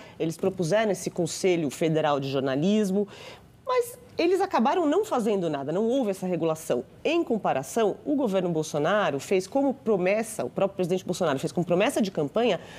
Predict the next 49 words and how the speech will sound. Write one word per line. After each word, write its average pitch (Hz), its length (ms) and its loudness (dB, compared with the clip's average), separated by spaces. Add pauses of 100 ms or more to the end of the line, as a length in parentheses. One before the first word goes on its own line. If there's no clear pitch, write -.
(180)
"Não 359 240 4
haverá 226 280 2
regulação 196 440 0
de 147 100 -2
mídia, 202 380 2
defendemos 208 500 2
a 233 60 0
liberdade 190 400 2
de 202 80 0
imprensa." 127 440 -4 (240)
E - 60 -2
a 320 60 0
gente 277 240 0
viu 294 160 2 (120)
tudo 330 320 2
o 302 120 2
que 294 100 -4
está 233 220 0
acontecendo, 220 640 0
desde 240 260 2
as 240 100 0
medidas 214 360 0
provisórias 165 600 0
várias 185 400 0
que - 80 -4
eles 165 120 -2
tentaram 156 360 2
emplacar, 156 520 0
que 175 100 -2
restringem 165 560 0 (300)
receita, 165 480 0
por 160 140 0
exemplo, 147 300 0
por 139 160 -2
publicação 151 520 -2
de 139 80 0
balanços, 175 600 2 (460)
desde 202 320 2
a - 20 2
ameaça 202 300 0
de 180 80 0
não 202 160 2
renovar 180 500 0
a 160 80 0
licença, 175 520 -2
a - 40 -8
concessão 165 400 -2
da 143 120 2
Globo 190 440 2